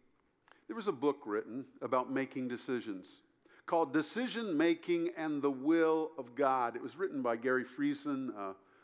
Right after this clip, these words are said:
professor at Multnomah Bible College out near Portland. The subtitle was interesting,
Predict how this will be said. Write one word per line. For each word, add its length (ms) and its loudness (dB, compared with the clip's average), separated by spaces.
professor 460 -2
at 60 -4
Multnomah 440 0
Bible 300 2
College 540 0
out 260 -4
near 220 0
Portland. 560 0
The 80 -4
subtitle 600 2
was 200 -4
interesting, 520 -6